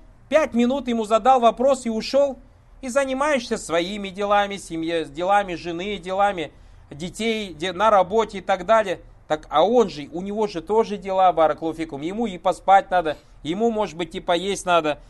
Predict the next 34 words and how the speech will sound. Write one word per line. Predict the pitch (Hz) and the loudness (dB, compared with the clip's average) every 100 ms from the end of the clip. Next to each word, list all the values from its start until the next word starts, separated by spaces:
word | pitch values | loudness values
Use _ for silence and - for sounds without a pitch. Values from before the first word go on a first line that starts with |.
| - | -16
Даже | 156 247 240 233 | 0 0 2 -2
в | |
старые | - 247 254 208 | 4 6 6 4
времена, | 208 202 208 233 | -4 -6 0 2
баракаллаху | 214 202 160 170 165 | 4 2 0 -6 -6
фикум, | 220 196 | -8 -8
был | 170 202 | -4 0
один | 175 208 202 | 0 0 -10
из | 175 | -8
учёных. | 180 - 240 220 165 - - _ - - _ | -10 -2 -2 -2 -6 -10 -20 _ -20 -20 _
Его | - 214 294 277 | -8 -4 0 0
пришли | - - 226 - 277 | -2 -6 -6 -4 -4
ученики, | 262 240 233 233 262 285 | -2 -2 -2 -4 -4 -4
до | 220 | -2
того | 226 233 269 | 2 2 4
его | 262 226 | 2 4
окружили, | 226 226 220 233 294 220 | 2 0 -6 -4 -4 -4
он | 175 208 | -4 -6
сидел | 220 208 254 | -6 2 2
на | 220 233 | 2 0
муле, | 277 240 | 0 2
он | 247 269 | 2 2
упал | 247 311 285 | 2 4 4
и | |
задавили | 240 226 214 202 202 175 | 2 0 0 -4 -4 0
его. | 147 123 - - - - - | 0 0 -6 -20 -20 -20 -20
Представляете? | - 135 185 185 240 240 185 | -16 -2 2 4 4 2 -2
Он | 143 185 | -6 -6
упал, | 180 240 240 | 4 4 4
он | 175 220 | 2 0
отвечал, | 220 208 220 240 | -2 -4 4 4
отвечал | 233 180 202 202 | 4 -2 -2 2
на | 180 | 0
вопрос, | 208 233 233 | 2 0 0